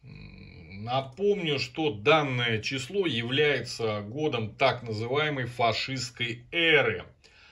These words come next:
Это летоисчисление, которое использовалось, э, в фашистской Италии. Первым днем первого года данной эры,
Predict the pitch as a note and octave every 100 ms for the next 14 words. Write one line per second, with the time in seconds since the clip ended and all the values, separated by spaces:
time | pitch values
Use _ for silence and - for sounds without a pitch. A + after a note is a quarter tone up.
0 | - - - - - _ - F2+ A2 B2+
1 | B2+ A#2+ A2+ C3 A#2+ D#3+ F3+ F3 C#3 A2+
2 | A2+ A#2+ A#2 A#2 - C#3+ C3+ A2 A2 G#2
3 | G2 - G2 F#2 F2+ F2+ F2+ F2 E2+ -
4 | A#2 C3 B2 - G#2+ G#2 - G3 G#3 G3
5 | F#3 E3+ D3 - - - - - D3 C#3
6 | A#2 A2 F#2+ A#2 D3 F#3 G3 - - _
7 | _ B2+ C3+ A#2 A2 G#2+ G#2 G#2 C#3 C#3+
8 | A#2+ G#2 E2+ - - F2+ G2 C3+ A#2+ G2+
9 | G2 G2 - - F3+ G3+ G3 F#3 F#3